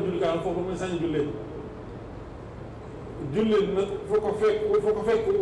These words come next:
foo ko wax fekk rek, te sañ, sañ naa julli foofu. Même bu amul ndox, sañ naa laab ca suuf sa, sa julli ca suuf sa. Loolu sax ñu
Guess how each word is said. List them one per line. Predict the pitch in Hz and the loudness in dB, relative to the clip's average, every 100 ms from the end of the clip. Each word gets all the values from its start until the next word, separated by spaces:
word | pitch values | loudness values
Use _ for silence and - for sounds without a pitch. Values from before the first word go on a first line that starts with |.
| 190 | 4
foo | 220 | 2
ko | 226 | 2
wax | 214 - - | 2 2 4
fekk | 233 - | 4 4
rek, | 170 165 - - - - - - | 2 0 -4 -6 -8 -10 -10 -8
te | 175 180 185 175 - - | -6 -4 -6 -6 -8 -6
sañ, | 202 156 | -6 -4
sañ | 185 | -2
naa | 175 | -2
julli | 156 147 | -2 -2
foofu. | 139 - - - - - 135 - - - - - - - - - - - | -2 -2 -8 -12 -12 -10 -10 -10 -10 -10 -12 -12 -12 -14 -14 -12 -10 -2
Même | 185 208 180 | 0 2 2
bu | 220 | 4
amul | 208 202 190 | 4 4 4
ndox, | 196 196 | 4 2
sañ | - 208 202 190 | 2 0 2 2
naa | 185 196 190 - 170 160 | 2 2 -2 -6 -4 0
laab | 170 170 170 | 2 0 0
ca | 123 | -2
suuf | 139 185 - | 2 2 2
sa, | 165 | -2
sa | 151 | 0
julli | 151 180 | -2 -2
ca | 170 | -2
suuf | - - | -2 -4
sa. | 127 117 139 | -6 -6 -2
Loolu | 151 143 | 0 0
sax | 156 | -2
ñu | 151 | -2